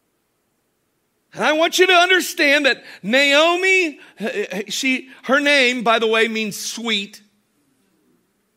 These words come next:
Anybody ever have a sweet mama? Now, she had been through some stuff. You read the whole story. She said, "Don't call me sweet, call me bitter 'cause of everything I've been through."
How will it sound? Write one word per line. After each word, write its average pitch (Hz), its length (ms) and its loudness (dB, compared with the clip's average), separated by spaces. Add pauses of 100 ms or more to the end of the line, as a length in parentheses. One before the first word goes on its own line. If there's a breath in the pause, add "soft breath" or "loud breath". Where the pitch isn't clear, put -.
(800)
Anybody 151 400 -6
ever 147 160 -6
have 143 140 -8
a 123 40 -12
sweet 135 380 -14
mama? 127 340 -14 (2250 soft breath)
Now, 147 140 -10
she 208 180 -6
had 160 140 -4
been 185 160 -2
through 202 160 -8
some 143 200 -14
stuff. 147 320 -8
You 143 60 -8
read 165 220 -10
the 151 40 -12
whole 165 200 -6
story. 170 260 -6
She 156 160 -10
said, 147 180 -12
"Don't 175 200 -8
call 180 160 -6
me 185 160 -6
sweet, 165 320 -8
call 175 160 -6
me 180 100 -8
bitter 143 340 -6
'cause 135 200 -16
of 151 100 -12
everything 160 340 -8
I've 147 140 -8
been 156 160 -12
through." 123 320 -16